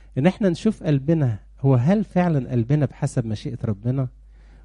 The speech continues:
ولا أنا لسه قلبي شايل من ده وحاطط علامة على ده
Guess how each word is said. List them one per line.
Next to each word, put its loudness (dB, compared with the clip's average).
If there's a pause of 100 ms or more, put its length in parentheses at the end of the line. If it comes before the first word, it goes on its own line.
ولا 0
أنا 2
لسه -4
قلبي 0 (560)
شايل 4
من 0
ده 4
وحاطط -2
علامة 0
على 0
ده 2